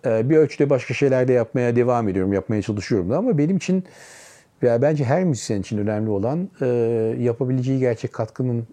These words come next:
ne olduğu, özellikle doğduğu, büyüdüğü, yaşadığı şehir, şehrin, e, manevi hayatına, e, akıl sağlığına, e, bir katkıda bulunabilecekse veya ülkenin,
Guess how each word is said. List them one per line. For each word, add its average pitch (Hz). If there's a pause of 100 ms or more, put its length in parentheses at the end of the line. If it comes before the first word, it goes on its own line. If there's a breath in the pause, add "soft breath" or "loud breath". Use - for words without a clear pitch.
(120)
ne 113
olduğu, 92 (760 soft breath)
özellikle 117
doğduğu, 104
büyüdüğü, 98 (240)
yaşadığı 98 (540)
şehir, 101 (100)
şehrin, 107 (560 soft breath)
e, 92 (380)
manevi 98
hayatına, 87 (520 soft breath)
e, 92 (320)
akıl 123
sağlığına, 92 (460 loud breath)
e, 90 (600)
bir - (140)
katkıda 107
bulunabilecekse 104
veya 90
ülkenin, 101